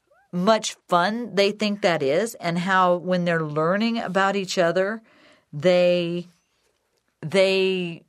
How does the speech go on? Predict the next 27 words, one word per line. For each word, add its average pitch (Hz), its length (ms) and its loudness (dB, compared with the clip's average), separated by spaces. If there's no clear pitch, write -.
start 220 400 0
having 214 340 0
a 170 80 0
lot 165 240 2
more 170 260 -6
empathy 226 680 -6
and 170 580 -2
thoughtful 214 360 2
processes 202 680 -2
going 139 340 -6
on. 123 300 -12
So 208 720 2
some 330 300 -2
of 320 140 0
the 226 120 4
personal 240 440 -2
information 165 720 -4
I 175 140 4
ask 160 320 0
about 123 380 -2
is, 139 220 -6
like, 160 220 -2
what 170 140 0
habits 147 380 -4
do 127 120 -12
they 90 140 -8
have? 76 240 -12